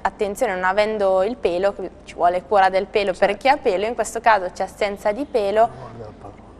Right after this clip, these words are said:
Speaker 1: Come, come si, si devono lavare? Si devono
Speaker 2: Allora sì, io, mm, all'incirca li lavo un-, una volta a settimana,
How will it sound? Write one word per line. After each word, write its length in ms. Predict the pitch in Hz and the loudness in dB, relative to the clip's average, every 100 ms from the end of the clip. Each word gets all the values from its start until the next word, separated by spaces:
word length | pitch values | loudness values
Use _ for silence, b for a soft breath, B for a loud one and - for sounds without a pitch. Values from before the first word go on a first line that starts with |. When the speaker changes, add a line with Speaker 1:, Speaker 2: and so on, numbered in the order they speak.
| - | -4
Speaker 1:
Come, 600 | - 392 359 320 302 294 294 | 2 4 4 2 2 0 0
come 280 | 339 311 285 | -2 0 -4
si, 460 | - 262 247 226 | -6 -6 -4 -4
si 100 | 214 | -4
devono 300 | 220 214 214 | 0 0 2
lavare? 580 | 208 208 277 285 277 277 | 2 4 6 6 4 2
Si 200 | 262 - | -4 -8
devono 560 | 208 214 214 208 196 190 | -4 -2 -2 -4 -4 0
Speaker 2:
Allora 340 | 233 208 202 | 2 4 6
sì, 320 | 202 - 233 202 | 4 2 -2 2
io, 440 | 214 269 294 - - | 4 4 2 -2 -8
mm, 220 | 208 202 | -6 -2
all'incirca 540 | 202 202 196 220 240 | -2 -2 -2 -2 0
li 100 | 262 | 2
lavo 300 | 214 175 185 | 4 4 4
un-, 160 | 196 202 - | 0 -2 -6
una 140 | 214 190 | 0 4
volta 260 | 202 214 | 4 4
a 20 | |
settimana, 840 | 277 214 - 202 165 165 170 180 | 0 -2 -4 -4 -2 -4 -2 -4